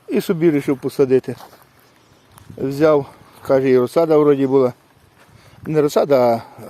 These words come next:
а арпаш чи тиканка непогана.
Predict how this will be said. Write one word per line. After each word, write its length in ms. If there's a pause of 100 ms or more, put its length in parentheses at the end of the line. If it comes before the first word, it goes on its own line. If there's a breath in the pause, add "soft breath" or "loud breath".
(120)
а 60
арпаш 440
чи 140 (180)
тиканка 520 (480 soft breath)
непогана. 580